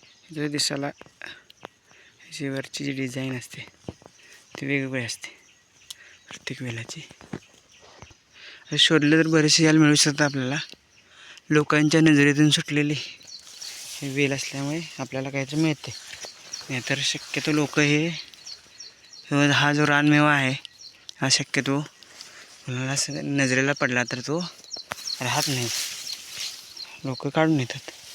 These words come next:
अजून एक भेटलं आपल्याला इथे, बघताय. हं. यात चांगली मेजवानी झालेली आहे आपली.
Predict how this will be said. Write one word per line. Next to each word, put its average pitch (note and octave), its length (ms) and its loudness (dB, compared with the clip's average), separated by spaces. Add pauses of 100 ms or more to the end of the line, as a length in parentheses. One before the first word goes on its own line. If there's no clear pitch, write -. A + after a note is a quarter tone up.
(420)
अजून C#3 220 0
एक C3+ 140 0
भेटलं C3+ 240 -2
आपल्याला B2 280 -6
इथे, B2 260 -4
बघताय. B2 300 -8 (1120)
हं. A#2+ 60 -12 (4000)
यात C#3+ 140 -6
चांगली C#3 480 -2
मेजवानी C#3 420 2
झालेली B2+ 220 2
आहे C3 100 4
आपली. C3 280 -4